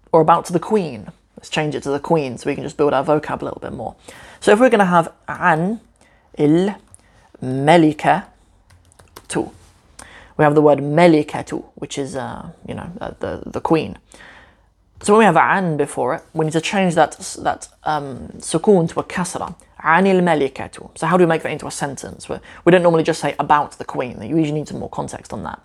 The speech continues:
If I just say a book, you know, I say "kitabun, kitabun anil malikatu." "Anil malikati" actually would be in this case, 'cause, you know, a, a harf jar or a preposition makes the word that come after it, um,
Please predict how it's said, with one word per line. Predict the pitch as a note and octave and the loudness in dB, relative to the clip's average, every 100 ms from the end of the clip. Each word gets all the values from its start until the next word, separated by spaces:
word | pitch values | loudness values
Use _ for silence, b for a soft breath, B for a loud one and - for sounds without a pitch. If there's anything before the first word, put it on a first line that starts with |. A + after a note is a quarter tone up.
| B B B G#3+ | B B B 0
If | - | 2
I | |
just | A#3+ A3+ | 2 2
say | F#3 E3 - | 4 4 2
a | D#3+ | 2
book, | F#3 - - - _ _ _ _ - | 2 0 -6 -18 _ _ _ _ -16
you | |
know, | F#3 G#3+ - B B | -14 -14 -16 B B
I | D#3 | -4
say | - C#3+ | 0 0
"kitabun, | - D3+ F#3 D#3+ C#3+ D3 D#3+ F3+ _ _ _ _ - - _ _ _ - B B B B | 0 2 6 8 6 0 -4 -10 _ _ _ _ -20 -20 _ _ _ -20 B B B B
kitabun | E3 - G3 F3 D3 C#3+ C#3+ | 0 2 6 6 6 2 2
anil | C#3 E3 F#3 | 2 2 2
malikatu." | G3+ G3 C#3+ C#3 A#2+ - - _ _ _ - | 2 2 0 -2 -8 -8 -14 _ _ _ -4
"Anil | D3+ D3 | -2 0
malikati" | D3+ D3+ D3 C#3+ - F3 | 2 2 2 -2 2 4
actually | G#2+ - G#2 | 4 0 -6
would | G#2 | -6
be | G#2 | -8
in | G2 | -10
this | - | -12
case, | - C#2 - | -12 -12 -12
'cause, | E2+ - - B B B B B B | -14 -14 -18 B B B B B B
you | A#2 | -2
know, | G#2 - - | -2 -4 -4
a, | C3 B2 C#3+ | -2 -2 -2
a | |
harf | C#3 - D3 C#3+ - D3 | -4 0 0 0 -6 0
jar | C#3 B2+ D#3 D#3+ | 0 0 -4 -6
or | C3+ | -6
a | C3+ | -4
preposition | C#3+ C#3 C3+ C3 C#3 B2+ | -4 -4 -4 -6 -6 -8
makes | C3 | -10
the | - | -6
word | C3 G2+ | -4 -6
that | - | -8
come | C3 | -8
after | A#2+ A#2 - | -8 -10 -8
it, | - - - A#2 | -8 -10 -14 -10
um, | A#2 - | -10 -10